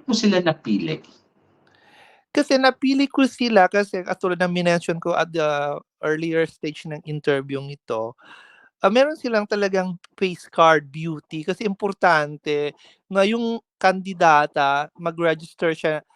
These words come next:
Speaker 2: maganda sa camera at the same time in person. So, m-, karamihan sa mga girls na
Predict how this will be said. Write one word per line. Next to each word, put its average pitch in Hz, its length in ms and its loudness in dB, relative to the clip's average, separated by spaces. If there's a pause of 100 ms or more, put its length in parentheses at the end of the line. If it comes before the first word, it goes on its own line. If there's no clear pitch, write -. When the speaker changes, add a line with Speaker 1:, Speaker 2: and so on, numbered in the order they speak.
(220)
Speaker 2:
maganda 156 320 -2
sa 147 160 -8
camera 156 800 -2
at 180 80 -6
the 190 160 -10
same 156 240 -14
time 156 240 -2
in 151 160 -10
person. 139 560 -2
So, 160 320 0
m-, 165 160 -10 (240)
karamihan 220 480 0
sa - 80 -2
mga 196 240 0
girls 156 320 0
na 165 160 -8